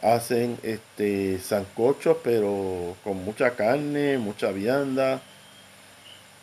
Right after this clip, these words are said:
Y entonces, este, eh, como el, el padrino del famoso tata mexicano que sale en YouTube, este,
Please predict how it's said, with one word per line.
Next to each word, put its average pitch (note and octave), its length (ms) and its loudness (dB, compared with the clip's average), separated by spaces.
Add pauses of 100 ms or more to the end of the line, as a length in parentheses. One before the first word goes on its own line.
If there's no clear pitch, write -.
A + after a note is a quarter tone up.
(380)
Y G2+ 200 -2
entonces, G2 720 -2 (140)
este, F#2+ 960 -6 (2000)
eh, G2+ 220 -6
como G#2 260 2
el, G2+ 260 2 (300)
el G2 540 2 (180)
padrino A2 540 2
del C3 180 4
famoso A#2 760 0
tata A#2 380 2
mexicano A2 640 -4
que G#2 120 -10
sale F#2+ 320 -6
en G#2 180 -6
YouTube, F#2+ 320 -8 (1400)
este, G2 540 -6